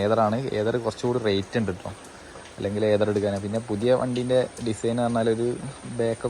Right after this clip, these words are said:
കൂടി ഒരു, ഒരു പെട്ടി പോലെയാട്ടോ വണ്ടി കാണാൻ, അതുകൊണ്ട് ഏതർ ഒരു ലൈക്ക് വന്നില്ല ട്ടോ. പിന്നെ അതിൽ ഐ ക്യൂബും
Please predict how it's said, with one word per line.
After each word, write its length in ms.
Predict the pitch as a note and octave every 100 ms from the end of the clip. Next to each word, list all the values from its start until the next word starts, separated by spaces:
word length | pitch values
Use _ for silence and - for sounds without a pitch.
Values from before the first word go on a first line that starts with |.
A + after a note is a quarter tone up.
| B2
കൂടി 220 | A#2+ A#2+ - - B2+
ഒരു, 100 | B2 A#2+
ഒരു 120 | B2 -
പെട്ടി 280 | G#2+ - A#2+ - -
പോലെയാട്ടോ 380 | A#2+ A2+ G2+ G2 F#2+
വണ്ടി 260 | F#2 G2 G2+ G2+ -
കാണാൻ, 300 | F#2+ F#2+ F#2+ F#2+ - - - - - - - - - - -
അതുകൊണ്ട് 300 | G#2 G#2+ B2 - G#2+
ഏതർ 220 | A2 A#2+ C3 C3 - B2
ഒരു 80 | B2
ലൈക്ക് 220 | A#2 A2 -
വന്നില്ല 260 | G#2+ G2+ F2+ E2+
ട്ടോ. 80 | F2 - -
പിന്നെ 220 | G2 G#2 B2
അതിൽ 180 | A2 A2 B2+ - - A#2
ഐ 20 | G#2
ക്യൂബും 320 | - B2 C#3+